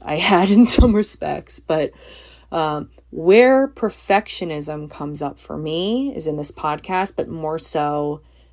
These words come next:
um, in these solo episodes. I feel like these have to be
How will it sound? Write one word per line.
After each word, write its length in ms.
um, 180
in 220
these 220
solo 760
episodes. 880
I 840
feel 840
like 260
these 220
have 580
to 160
be 340